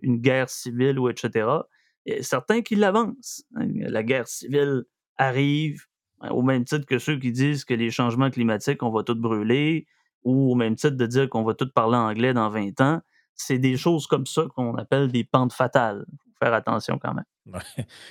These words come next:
Speaker 2: Yannick Alexandre qui dit, c'est, ça illustre un peu le point que, que j'essayais de faire tantôt avec un, quelque chose d'assez imagé, mais il dit : « Pour se plaindre que les gens activent le haut-parleur de leur cell en public, il faut être assez gâté pour avoir des téléphones cellulaires.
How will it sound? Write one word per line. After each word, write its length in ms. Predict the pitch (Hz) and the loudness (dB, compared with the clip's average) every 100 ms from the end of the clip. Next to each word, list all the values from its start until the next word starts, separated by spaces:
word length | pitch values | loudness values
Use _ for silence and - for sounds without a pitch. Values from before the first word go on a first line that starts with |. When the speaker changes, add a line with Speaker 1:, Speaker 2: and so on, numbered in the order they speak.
| - - | -20 -6
Speaker 2:
Yannick 300 | 101 113 110 | -4 -2 0
Alexandre 480 | 104 90 - 110 107 | 0 0 -4 -4 -4
qui 100 | 98 | -8
dit, 360 | 85 98 98 | -8 -6 -6
c'est, 360 | 82 95 90 87 | -6 -8 -6 -6
ça 240 | - 95 | -4 -4
illustre 300 | 95 104 - | -4 -4 -2
un 120 | 104 92 | -2 -2
peu 100 | 110 | -2
le 120 | 98 | -4
point 360 | 104 104 110 | -4 -4 -2
que, 300 | 101 90 85 80 - - _ _ | -4 -8 -10 -14 -20 -20 _ _
que 200 | - 90 | -6 -4
j'essayais 420 | 87 90 - 104 101 | -2 -4 -2 -2 -2
de 40 | |
faire 340 | - 110 104 | 2 4 4
tantôt 420 | 95 98 85 107 104 | 2 -2 -2 -2 -2
avec 220 | 90 85 | -2 -6
un, 220 | 87 87 | -6 -8
quelque 160 | 92 85 | -8 -4
chose 200 | 107 98 | -4 -2
d'assez 260 | 90 - | -2 -2
imagé, 420 | 101 92 85 82 98 113 - - - | -2 -2 -6 -6 -6 -6 -10 -20 -12
mais 80 | 101 | -8
il 80 | 98 | -4
dit : « 160 | 95 120 | 0 4
Pour 160 | 123 | 4
se 140 | - 117 | 6 4
plaindre 400 | 95 123 135 127 | 6 6 6 4
que 60 | |
les 180 | 107 107 | 2 0
gens 220 | 101 123 120 | 2 2 2
activent 500 | 113 - - 123 107 | 0 0 0 2 2
le 80 | |
haut-parleur 640 | 101 110 113 104 104 117 107 | 2 2 4 4 4 4 4
de 60 | |
leur 240 | 98 92 92 | 0 -4 -4
cell 320 | - 110 107 | 0 0 0
en 80 | 87 | -2
public, 400 | 101 90 120 120 | -4 -2 -2 -2
il 120 | 95 | -6
faut 180 | - 113 | 0 0
être 120 | 110 | 2
assez 240 | 104 123 | 0 0
gâté 400 | 110 107 98 120 | 2 2 2 2
pour 340 | 113 117 110 113 | 2 2 -2 -2
avoir 500 | 113 104 101 101 104 | -4 -4 -2 0 0
des 140 | 95 90 | -2 -6
téléphones 400 | 90 87 101 95 | -8 -6 -8 -6
cellulaires. 520 | 98 92 90 95 | -6 -6 -6 -6